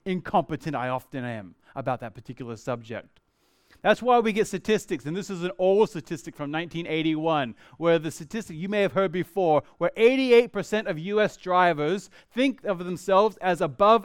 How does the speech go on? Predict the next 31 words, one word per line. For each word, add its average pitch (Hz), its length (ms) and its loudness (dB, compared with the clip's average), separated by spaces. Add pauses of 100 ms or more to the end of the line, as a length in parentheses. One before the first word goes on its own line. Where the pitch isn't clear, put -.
average 185 520 0
drivers. 202 720 2 (960)
And 190 80 -4
we 226 140 2
think 277 220 -2
to 277 80 4
ourselves, 247 580 6 (240)
"Well, 247 320 8 (100)
it 233 160 4
cannot 262 360 4
be 262 120 2
possible 269 720 6
that 214 160 6
eighty-eight 220 420 6
percent 226 360 -2
of 208 80 0
them 214 120 0
are 196 160 4
above 185 320 6
average," 147 480 2
because 131 320 -10
that's 131 220 -8
above 113 400 -10 (140)
average. 175 500 -10 (1300)
Everyone 254 560 4
is 208 240 0
vulnerable 170 720 0
to 180 320 -6
pockets - 800 -2
of 156 280 -10
incompetence. - 1160 -10